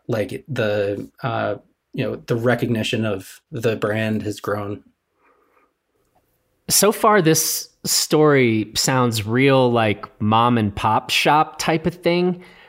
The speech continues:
Speaker 2: But then I just keep thinking about, like, I mean, one of your key players now is a gentleman named Rob Gronkowski. Like, how are we making jumps from trading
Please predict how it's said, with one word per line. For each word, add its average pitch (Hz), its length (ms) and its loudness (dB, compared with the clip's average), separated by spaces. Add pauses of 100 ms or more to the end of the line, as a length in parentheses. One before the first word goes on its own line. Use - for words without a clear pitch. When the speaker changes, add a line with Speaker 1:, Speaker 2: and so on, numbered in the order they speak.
(140)
Speaker 2:
But 156 200 0
then 180 420 2 (540)
I 170 160 2
just 170 400 -2
keep 156 220 0
thinking 185 260 0
about, 123 500 -2
like, 123 380 0 (1000)
I 127 40 -4
mean, 127 280 0
one 131 240 2
of 139 160 0
your 113 180 0 (100)
key 139 280 0
players 120 500 0
now 117 560 2
is 117 200 -2
a 117 80 0
gentleman 117 720 0
named 110 560 0
Rob 113 480 0
Gronkowski. 117 1000 -2 (1040)
Like, 139 400 0
how 202 560 2
are 165 120 4
we 151 120 4
making 156 380 2
jumps 147 440 2
from 113 520 2
trading 139 840 2